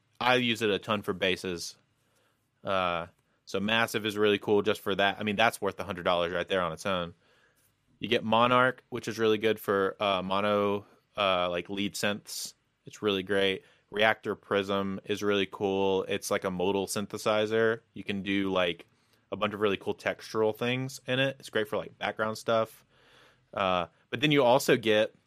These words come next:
this is another th-, wild thing. You get, like, a ton of sampled instruments. So you get the Rickenbacker bass, which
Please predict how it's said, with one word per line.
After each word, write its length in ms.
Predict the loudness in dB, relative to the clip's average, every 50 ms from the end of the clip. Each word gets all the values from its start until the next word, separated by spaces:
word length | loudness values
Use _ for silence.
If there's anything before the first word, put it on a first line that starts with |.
| _ _ _ _ _ _ _ _ _ _ _ _ _ _ _ -8
this 200 | -6 -6 -6 -8
is 160 | -12 -14 -12 -6
another 320 | -2 2 2 4 4 4 2
th-, 200 | 0 -2 -4 -4 -4
wild 360 | 0 2 4 4 4 2 0
thing. 200 | -2 -4 -2 -2
You 120 | -2 -2 2
get, 180 | 2 2 2
like, 200 | 2 0 0 0 -2
a 80 | -6 -6 -6 -10
ton 520 | -14 -12 -12 -10 -4 0 2 2 2 2
of 100 | 0 -2
sampled 560 | -6 -6 -4 -2 -2 -2 -2 -2 -4 -6 -6 -8
instruments. 600 | -12 -12 -12 -14 -14 -14 -14 -16 -16 -16 -18 -18 _ -20 -20 -20 -20 _
So 140 | -6 -2 2
you 100 | 2 2
get 200 | 4 4 4 4
the 60 | 2 0
Rickenbacker 600 | 0 0 0 0 0 2 2 2 2 2 0 0
bass, 480 | 2 2 2 2 0 -4 -10 -14 -16 _ _ _ _ _ _ -6
which 580 | 2 4 4 4 2 0 -6 -4 -4 -6 -8